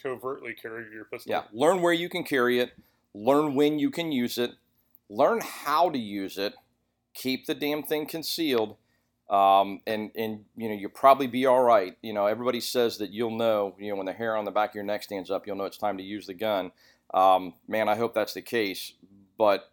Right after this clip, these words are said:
Speaker 2: it, it can't be a, "I have a hammer, so now everything looks like a nail" kind of mentality, and you need to know how to use it,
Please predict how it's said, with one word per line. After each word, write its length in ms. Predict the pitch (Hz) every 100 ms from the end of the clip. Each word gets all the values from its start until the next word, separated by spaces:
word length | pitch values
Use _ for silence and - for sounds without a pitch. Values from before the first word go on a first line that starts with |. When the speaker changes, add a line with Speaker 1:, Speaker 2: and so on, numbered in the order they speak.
| -
Speaker 2:
it, 140 | 104 - -
it 180 | 95 -
can't 460 | - 143 139 113 110
be 280 | 120 117
a, 420 | 95 101 98 95 _ _ _
"I 120 | -
have 160 | 95 113
a 40 |
hammer, 380 | 104 135 127 101
so 140 | - 101
now 200 | 104 107
everything 360 | 104 101 101
looks 220 | 95 101 101
like 140 | 95
a 40 |
nail" 400 | 92 98 104 90
kind 220 | - 98 90
of 60 |
mentality, 720 | 90 87 104 104 95 85 85 _ _ _ _ -
and 180 | 101
you 60 | 98
need 200 | 98 104
to 60 | 104
know 140 | 101
how 120 | 95
to 60 | 95
use 360 | 92 107 104 90
it, 160 | 87